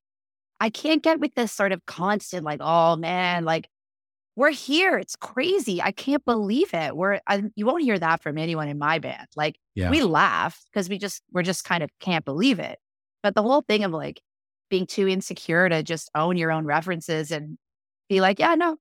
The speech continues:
Speaker 1: it was, yeah, the, the year that I'm singing about is the year that other people were born. It's okay. It's my,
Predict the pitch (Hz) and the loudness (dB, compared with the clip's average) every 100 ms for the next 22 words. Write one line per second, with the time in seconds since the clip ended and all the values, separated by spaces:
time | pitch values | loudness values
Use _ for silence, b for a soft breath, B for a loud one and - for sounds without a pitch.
0 | - 240 233 - _ _ _ _ _ _ | 0 0 0 -8 _ _ _ _ _ _
1 | _ - 233 196 170 180 196 202 254 226 | _ 0 2 2 0 -2 0 4 4 4
2 | 190 202 - 196 190 180 165 165 165 - | 2 0 -4 -8 -4 2 2 0 -8 -8
3 | 160 170 175 160 175 180 202 180 170 156 | -2 0 2 2 0 -4 -6 -4 -4 -2
4 | 180 190 131 156 240 226 147 165 214 - | 0 0 -2 -8 -8 -2 0 0 -2 -4
5 | - 175 - 180 196 | -8 -8 -4 0 2